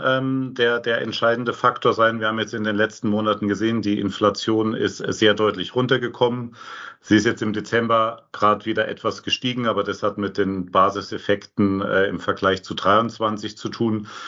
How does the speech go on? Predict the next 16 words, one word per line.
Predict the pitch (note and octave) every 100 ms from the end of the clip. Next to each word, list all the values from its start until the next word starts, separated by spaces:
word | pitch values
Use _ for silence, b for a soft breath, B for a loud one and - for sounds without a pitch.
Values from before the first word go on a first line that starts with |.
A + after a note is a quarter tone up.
| B B
Das | - G2+
heißt, | A2+ A#2 A#2
wir | G#2+
werden | A2 A2
sehen, | G#2 A#2 A#2+
dass | A2 A2 -
in | A#2+ A2 G#2
vierundzwanzig | B2 B2 A#2+ A#2 A2+ G#2+ -
die | -
Konjunktur | G#2+ G#2+ F#2+ B2 G2+
höchstwahrscheinlich, | A#2 A#2+ A2+ G#2 A2 G#2+ A2 G#2+ G#2 -
äh, | G#2 G#2 G#2
noch | A#2 G#2
etwas | - - G#2+ G2+
weiter | G#2+ G#2 G#2 G2+ G#2 -
zurückgeht. | - A2 C#3 C#3+ C3+ C3+